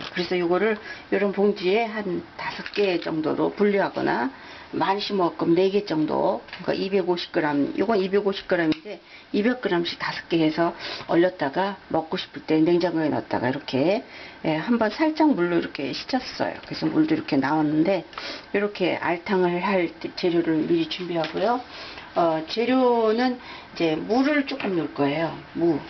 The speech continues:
어, 무는 요거 이렇게 얇은 건데 반만 넣고요. 예, 그다음에 청양고추로 간을 좀 약간 매콤하게 하고 이렇게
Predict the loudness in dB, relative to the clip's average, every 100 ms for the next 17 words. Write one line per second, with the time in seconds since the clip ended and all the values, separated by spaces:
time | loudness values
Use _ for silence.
0 | -16 -8 -8 -8 -12 -12 -12 -12 -16 -16
1 | -16 -18 -18 -12 -2 0 2 -2 -2 2
2 | 4 4 4 2 0 0 2 2 4 2
3 | 0 -2 0 0 2 4 4 2 -2 -4
4 | -4 2 4 6 4 0 -6 -10 -16 -18
5 | -10 -8 -8 -8 -12 -8 -6 -8 -8 -8
6 | -8 -8 -2 0 2 0 -4 -12 -14 -10
7 | 2 6 6 4 0 -4 -8 -2 -2 0
8 | 2 2 0 -6 -14 -20 -12 -10 -4 -2
9 | 0 0 -2 -4 -4 -4 -8 -6 -2 0
10 | 0 -4 -14 -20 -18 -4 -4 0 2 2
11 | 2 -4 -2 0 0 -2 -10 -20 -18 -6
12 | -4 -4 -6 -8